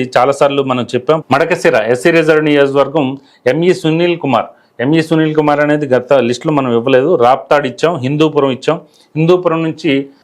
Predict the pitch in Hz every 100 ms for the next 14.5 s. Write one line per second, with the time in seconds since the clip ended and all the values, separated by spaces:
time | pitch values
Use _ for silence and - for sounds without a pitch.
0 | - 135 160 170 147 135 147 147 143 156
1 | 185 170 - 160 180 185 185 175 170 180
2 | 135 143 151 160 107 - _ _ 147 160
3 | 165 160 156 160 156 139 135 127 127 127
4 | 135 127 135 110 101 117 123 117 - 104
5 | - _ _ 147 180 196 196 185 170 117
6 | - 135 151 160 165 160 151 143 160 214
7 | - _ _ 123 135 135 143 165 170 165
8 | 151 156 156 143 139 139 131 - 143 147
9 | 151 139 139 147 147 131 135 147 139 139
10 | 131 131 135 131 123 - _ - 127 139
11 | 143 123 113 117 165 - _ _ _ 180
12 | 214 208 151 113 _ _ 123 135 170 175
13 | 165 147 165 160 160 156 147 147 143 135
14 | 127 - 135 151 156